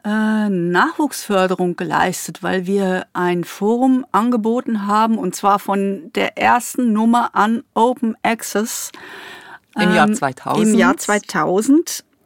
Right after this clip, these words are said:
Speaker 1: Äh, das war eine Entscheidung, ja, auch aufgrund von nicht vorhandenen Finanzen. Wir gesagt haben, wir, wir können uns keine Zeitschrift leisten. Das waren, es war nicht ich. Sondern das waren, äh,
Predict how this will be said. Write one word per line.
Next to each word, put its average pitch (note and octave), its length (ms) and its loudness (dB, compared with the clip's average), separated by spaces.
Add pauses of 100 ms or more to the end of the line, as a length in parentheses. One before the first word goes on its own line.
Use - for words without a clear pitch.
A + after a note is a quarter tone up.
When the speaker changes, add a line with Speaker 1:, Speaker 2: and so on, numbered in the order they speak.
(100)
Speaker 1:
Äh, G3 200 0
das F#3+ 240 -2
war G3 400 4
eine F3 260 0
Entscheidung, E3+ 600 -4 (600)
ja, D#3+ 220 -6
auch G3 220 2
aufgrund F#3+ 420 -2
von F3 340 0
nicht G#3+ 220 -2
vorhandenen F#3 460 -2
Finanzen. F#3 640 -2 (720)
Wir F3+ 240 -2
gesagt E3+ 380 -4
haben, F3+ 180 0
wir, E3+ 360 -2
wir E3+ 100 -6
können F3+ 280 -2
uns E3+ 200 -4
keine E3 280 -2
Zeitschrift - 520 -6
leisten. C3 560 -4
Das C#3+ 260 -8
waren, F3+ 320 0 (380)
es - 220 -6
war E3 100 4
nicht F3+ 320 0
ich. - 320 -4 (800)
Sondern D#3+ 360 0
das D#3 200 -4
waren, D#3 380 0
äh, D#3 380 -2